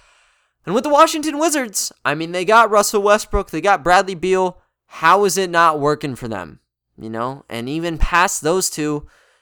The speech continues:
you start thinking, like, Gafford was showing signs late, and yeah, I mean, that might be it. That might be it for them, right? Like, they have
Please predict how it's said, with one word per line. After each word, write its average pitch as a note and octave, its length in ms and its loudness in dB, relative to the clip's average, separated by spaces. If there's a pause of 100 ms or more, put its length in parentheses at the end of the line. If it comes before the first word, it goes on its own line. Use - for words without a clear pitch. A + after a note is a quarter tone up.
(160)
you A#2 100 -12
start E3 460 -2
thinking, E3+ 340 -8
like, A#2+ 220 -4
Gafford D3+ 480 2
was D3+ 140 -4
showing D#3 380 -4
signs D3 600 -2
late, C#3+ 720 -4 (560)
and G#2 720 -8 (120)
yeah, A#2+ 340 -4 (380)
I A#2 100 -2
mean, A#2+ 400 -6 (120)
that F3+ 180 6
might E3+ 260 4
be D#3+ 160 4
it. D3+ 140 4
That F#3+ 180 6
might F#3 220 6
be D#3 180 0
it C#3 140 2
for C3+ 120 -8
them, G#2+ 260 -4
right? C3 280 2
Like, G#2+ 160 -4
they D3 140 2
have C3+ 480 2